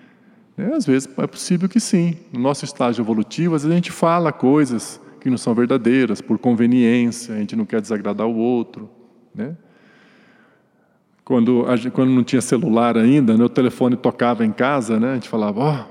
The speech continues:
fala que eu não estou", né? <laughs> Aí fala, "Ah, mas é uma mentirinha leve", mas é uma mentirinha, né? Quando uma pessoa se apresenta, né, "O que que você achou da minha roupa?" Fala, "Nossa, bonita", mas lá dentro você fala, "Ei, não tem nada a ver." <laughs>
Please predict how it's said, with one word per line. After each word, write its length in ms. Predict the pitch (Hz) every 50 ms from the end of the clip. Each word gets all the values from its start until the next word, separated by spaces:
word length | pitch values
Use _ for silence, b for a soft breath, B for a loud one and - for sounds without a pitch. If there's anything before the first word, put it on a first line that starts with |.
| - - -
fala 320 | - - 139 143 147 143
que 100 | 143 -
eu 40 | 143
não 120 | 143 143
estou", 600 | 135 - - - - - 127 127 123 117 104 92 78 98
né? 140 | 113 127
<laughs> 680 | 123 - 143 - - 110 104 107 - - - - 233 - - B B B B B B B B B B B B B B B B B _ _ - -
Aí 160 | - 127 135 -
fala, 260 | - - 202 247 185
"Ah, 40 | 127
mas 220 | 131 147 160 -
é 40 | 202
uma 60 | 202
mentirinha 480 | 202 208 196 - - 147 131 156 160 135
leve", 580 | 120 127 131 131 127 113 98 107 101 98 95 - - -
mas 220 | 110 107 101 98
é 40 | 104
uma 100 | 107 120
mentirinha, 640 | 147 165 - - 233 226 220 196 196 185 147 123
né? 180 | 127 151 170 160 - - - - - - -
Quando 160 | - 139 139
uma 120 | 151 156 151
pessoa 300 | 160 139 - - 143 131
se 120 | - 139
apresenta, 720 | 123 - 131 120 110 101 117 123 139 147 139 120 - 120
né, 80 | 113 120
"O 40 | 120
que 120 | - 190
que 80 | - -
você 100 | - 190
achou 500 | 165 - - - - 151 165 165 151 131
da 100 | 117 117
minha 160 | 127 127 117
roupa?" 440 | 101 107 123 143 147 135 - - 107
Fala, 160 | - 117 110
"Nossa, 760 | 104 107 123 147 175 185 185 165 - - - - - - -
bonita", 680 | - - 123 135 131 123 131 156 165 160 - - - 101
mas 180 | 110 120 120
lá 140 | 127 143 139
dentro 320 | 120 107 117 120 135 131 -
você 60 | -
fala, 280 | 127 110 101 104 120
"Ei, 480 | 135 143 143 139 127 127 127 123 120 120
não 80 | - 113
tem 200 | - - - 107
nada 280 | 110 113 117 120 110 98
a 40 |
ver." 220 | 95 98 104 98 -
<laughs> 240 | - 107 - -